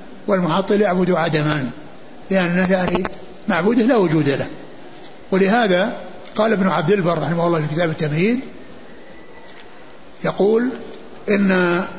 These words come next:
الذين يعني، آه، إن المعطلة يصفون المشب-، المثبتة بأنه مشبهة، يصفون المثبتة بأنه مشبهة، لأنه ما يتصورون إثبات إلا مع تشبيه،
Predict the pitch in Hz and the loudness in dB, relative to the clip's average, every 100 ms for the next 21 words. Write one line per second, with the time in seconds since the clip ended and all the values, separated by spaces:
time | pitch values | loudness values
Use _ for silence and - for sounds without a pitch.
0 | - 185 180 180 202 175 170 160 - - | -2 2 4 4 4 4 2 0 -6 -14
1 | - - - 175 170 165 151 147 143 156 | -16 -8 0 0 2 4 4 4 2 -2
2 | - - - 175 165 151 147 139 139 135 | -8 -16 -10 -2 2 4 4 4 2 2
3 | 139 175 175 170 160 156 - - 180 196 | 0 0 0 0 2 2 2 2 4 4
4 | - - - - - 175 175 160 208 190 | 0 -8 -14 -8 0 2 2 2 2 2
5 | 175 165 160 190 220 180 170 202 196 220 | 2 0 2 2 2 2 2 2 2 2
6 | - - - 180 190 180 170 175 170 160 | 0 -12 -4 0 2 2 2 0 2 0
7 | 135 - - - - - - - - - | 0 0 -2 -8 -16 -18 -18 -18 -18 -10
8 | - 165 175 175 175 196 202 214 190 214 | -4 0 2 2 2 2 2 2 4 4
9 | 220 226 254 226 180 131 - - - - | 4 4 4 2 0 -2 -10 -16 -10 -2
10 | 175 185 208 254 190 226 220 233 202 247 | 2 4 4 4 4 4 4 4 4 4
11 | 240 240 214 196 185 190 | 4 2 2 2 0 -2